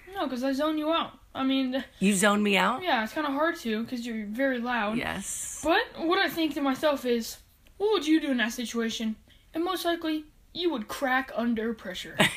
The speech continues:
Speaker 1: You would
Speaker 2: couldn't
Speaker 1: not,
Speaker 2: pitch like
Speaker 1: you
Speaker 2: you.
Speaker 1: would not thrive.
Speaker 2: Okay.
Speaker 1: You would not succeed. You
Speaker 2: so,
Speaker 1: would fail.
Speaker 2: so you tone me out.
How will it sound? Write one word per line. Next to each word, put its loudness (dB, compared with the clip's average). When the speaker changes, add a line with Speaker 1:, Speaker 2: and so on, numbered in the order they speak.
Speaker 1:
You 4
would 6
Speaker 2:
couldn't 6
Speaker 1:
not, 8
Speaker 2:
pitch 8
like 6
Speaker 1:
you 8
Speaker 2:
you. 8
Speaker 1:
would 6
not 4
thrive. 2
Speaker 2:
Okay. 2
Speaker 1:
You 8
would 2
not 6
succeed. 2
You 6
Speaker 2:
so, 8
Speaker 1:
would 4
fail. 2
Speaker 2:
so 6
you 6
tone 4
me 4
out. 4